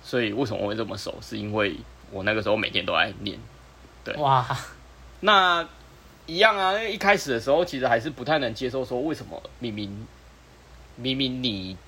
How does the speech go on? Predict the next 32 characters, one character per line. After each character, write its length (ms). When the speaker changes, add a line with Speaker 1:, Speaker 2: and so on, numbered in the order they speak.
Speaker 1:
坚 180
持 140
的 80
事 120
情 140
是 100
对 120
的， 120
你 120
还 160
要 320
让 380
人 180
家 220
三 320
分， 160
就 100
是 280
不 100
太 260
能 200
接 220
受 280
啦。 240
但 140
是 300
就 160
一 140
直 140
渐 200
渐 180
的 220